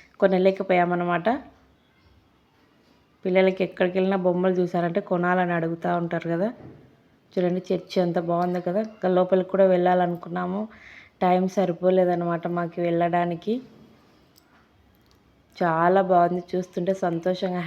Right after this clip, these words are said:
హ్యాపీగా, మనసు ప్రశాంతంగా ఉందన్నమాట.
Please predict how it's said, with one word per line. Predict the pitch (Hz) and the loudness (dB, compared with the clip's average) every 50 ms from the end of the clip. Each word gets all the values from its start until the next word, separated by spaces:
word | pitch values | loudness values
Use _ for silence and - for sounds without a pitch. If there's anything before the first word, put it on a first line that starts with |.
| 170 | -2
హ్యాపీగా, | 165 160 165 175 170 - - 185 185 180 | 0 2 2 0 0 -2 -2 -2 0 0
మనసు | 180 196 175 170 - 185 - - | -2 -2 -4 -4 -6 -10 -6 -6
ప్రశాంతంగా | 175 160 - - - 190 185 185 196 196 190 208 190 180 | -6 -6 -6 -4 -2 0 0 0 0 -2 -4 -4 -4 -2
ఉందన్నమాట. | 175 175 170 175 170 170 170 170 170 160 165 | -2 -2 -2 -2 -2 -2 -2 -2 -4 -4 -4